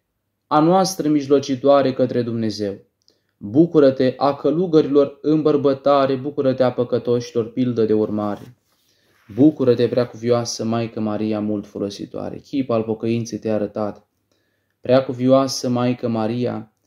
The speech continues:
că din roabă a diavolilor prin păcat, înger al luminii te-ai arătat! Și pe cei mai mari nevoitori pusnici ei întrecut. Iar acum,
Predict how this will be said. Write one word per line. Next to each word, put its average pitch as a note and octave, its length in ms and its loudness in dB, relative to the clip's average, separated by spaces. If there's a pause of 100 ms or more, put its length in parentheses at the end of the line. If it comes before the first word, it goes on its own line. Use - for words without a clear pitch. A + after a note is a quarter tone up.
(180)
că A#2 100 -8
din G#2+ 220 -2
roabă B2+ 560 4
a A#2+ 160 -4
diavolilor A#2 640 -2
prin A#2+ 200 -6
păcat, B2+ 560 -4
înger B2+ 440 -4
al A#2 160 -2
luminii A#2 380 0
te-ai A2+ 160 -4
arătat! G2+ 460 -8 (500)
Și - 180 -16
pe B2+ 140 2
cei E3+ 180 0
mai E3+ 220 4
mari D3 520 0 (400)
nevoitori C3 680 0
pusnici D3 600 -2
ei A#2+ 140 -4
întrecut. G#2+ 520 -8 (400)
Iar D3 200 4
acum, C#3+ 580 0